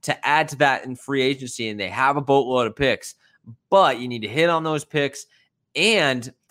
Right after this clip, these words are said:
I think the, the game we saw him play against Ohio State, where he struggled and the team struggled and they were outmatched and he was running for his life, I think that's kinda what it's gonna look like,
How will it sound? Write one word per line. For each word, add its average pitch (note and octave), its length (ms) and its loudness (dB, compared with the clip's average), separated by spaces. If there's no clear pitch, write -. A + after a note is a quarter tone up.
I B2+ 80 -4
think D#3+ 380 -6
the, B2 300 -4
the B2 100 -8
game E3+ 460 -4
we G3+ 160 -2
saw F3+ 340 2
him F3+ 300 0
play F3 300 2
against D#3 320 -2
Ohio D#3 360 4
State, C#3+ 380 -2
where F#2+ 140 -6
he C3 200 -6
struggled E3 560 2
and C3+ 140 -6
the D3 60 -6
team D#3+ 300 -4
struggled F#2+ 480 -2
and G2+ 120 -10
they C3 100 0
were D#3+ 180 4
outmatched C#3 540 2
and G#2 80 -14
he G2 80 -14
was F2 180 -18
running C#3 380 0
for F3+ 180 2
his C#3 140 2
life, B2+ 280 2
I E3 60 0
think B3 100 0
that's D#4 140 0
kinda A#3 260 2
what G#3+ 140 4
it's F3+ 120 -4
gonna F#3 160 0
look C3+ 320 -2
like, F2+ 320 -8